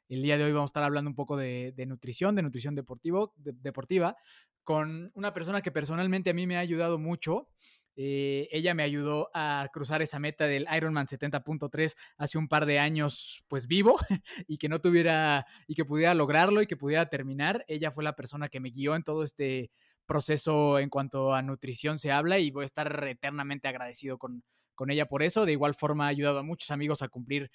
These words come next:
otros objetivos, Spartan Race, maratones, medio maratones, este, tengo entendido hasta que ya tiene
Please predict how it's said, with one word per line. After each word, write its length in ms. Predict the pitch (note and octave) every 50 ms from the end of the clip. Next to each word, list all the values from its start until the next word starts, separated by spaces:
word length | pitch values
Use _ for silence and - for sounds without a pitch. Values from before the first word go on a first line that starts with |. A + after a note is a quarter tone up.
| _ _ _ _ _
otros 300 | - D3+ - D3+ D3 -
objetivos, 640 | C#3+ B2+ - C3+ - D3 D3+ D3+ D#3 E3 E3 C#3 -
Spartan 580 | C3+ A#2+ - - - C#3 C#3 C3 - C3+ C#3
Race, 440 | C#3 D3 D3+ D3+ E3 D#3 - - C3+ C3+
maratones, 540 | C3+ C3 C3 B2+ - C#3 C#3+ D3 C#3+ C#3
medio 200 | C#3 C#3 C#3 C#3
maratones, 680 | C#3 C3+ B2 B2 A#2 - C#3+ D3 D3 D3 D3 C#3+ C#3 - -
este, 560 | C3+ B2 A#2 - _ - B2 B2 B2+ B2+ B2+ -
tengo 140 | D3 D3 D3
entendido 320 | C#3 B2 C3 C3 C#3+ C#3+
hasta 160 | C3+ - C3+
que 80 | B2 B2
ya 100 | C#3 C#3
tiene 340 | - C#3 C3+ C3+ C3 A#2+